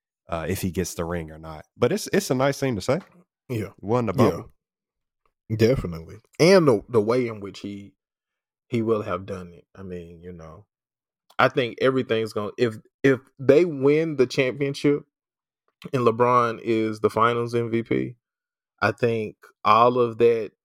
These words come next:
Speaker 2: shit that went on where the players had at one point were going to boycott and they weren't gonna play, and niggas was
Speaker 1: Mm-hmm.
Speaker 2: talking about how they didn't like how LeBron was talking to these niggas. <laughs> Like, bro, imagine being, imagine being a twenty-two-year-old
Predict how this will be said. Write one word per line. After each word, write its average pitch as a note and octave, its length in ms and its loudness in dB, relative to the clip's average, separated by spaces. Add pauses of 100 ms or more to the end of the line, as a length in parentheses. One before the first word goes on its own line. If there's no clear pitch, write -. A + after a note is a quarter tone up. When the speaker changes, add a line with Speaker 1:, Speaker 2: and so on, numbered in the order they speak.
(120)
Speaker 2:
shit B2+ 460 0
that G#2+ 140 2
went A2+ 240 0
on A2+ 460 0
where G2+ 320 0
the G2 120 -6
players G#2+ 560 0
had G2 300 -2 (320)
at G#2 140 0
one G#2+ 240 -4
point A2 320 0
were G2 120 0
going G2+ 460 -4
to G2 280 -4
boycott G#2+ 680 0 (1120)
and G2+ 100 -2
they F#2+ 80 0
weren't G#2 260 0
gonna G#2 180 0
play, A2 500 2
and F#2+ 120 -6
niggas G2+ 340 -2
was F#2 100 -8
Speaker 1:
Mm-hmm. - 20 -10
Speaker 2:
talking G2+ 300 4
about G2 300 2
how G2+ 100 2
they F#2+ 160 -2
didn't G#2 260 0
like G2+ 200 2
how G#2 160 2
LeBron G2+ 360 0
was G2 140 -4
talking G#2+ 300 2
to G#2+ 140 2
these A2 260 0
niggas. A2+ 440 -6 (220)
<laughs> - 120 -16 (1500)
Like, C3 280 4
bro, C3+ 300 10
imagine G3 520 6
being, D3+ 400 4
imagine F#3 540 2
being D3 240 2
a A2+ 60 -2
twenty-two-year-old C3 1160 2